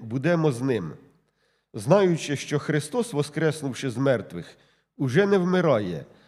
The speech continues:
смерть уже не має влади над Ним. А що Він помер, то помер один раз для гріха, а що живе, то живе для Бога. Так і ви вважайте себе мертвими для гріха,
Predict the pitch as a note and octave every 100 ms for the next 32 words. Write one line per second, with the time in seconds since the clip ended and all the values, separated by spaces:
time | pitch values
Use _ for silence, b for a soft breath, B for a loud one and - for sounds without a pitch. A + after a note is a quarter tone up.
0 | b b _ - D3 G3+ F#3+ - E3 D3
1 | F3 D#3+ E3 F#3 F#3 C3+ D3+ E3 C#3 C#3
2 | C3+ A#2 A#2 F2+ C#2+ - _ _ _ _
3 | _ _ - C#3 C3+ - G3+ G3+ F#3 F#3+
4 | G#3 G#3+ F3+ D#3+ - _ _ _ - C#3+
5 | D#3+ E3+ F#3+ D3+ D3 F3 F3 E3+ E3+ D3+
6 | - A#2+ A#2+ C#3+ D3+ D3+ A#2+ E2+ A#1 b
7 | b b b b - A#2+ - E3 B2+ C#3+
8 | E3+ G3+ F3 - - B2+ C3+ D3 C#3 C#3
9 | A#2+ B2+ F#2+ F2 - b b b b _
10 | F3 F3 - F3+ D#3+ D#3+ A#2 C3+ A#2+ F3+
11 | E3+ D3+ - C#3 D3 C3+ B B B -
12 | C#3+ G3 - D3 C3+ C3 B2+ A#2 C3 -
13 | A2+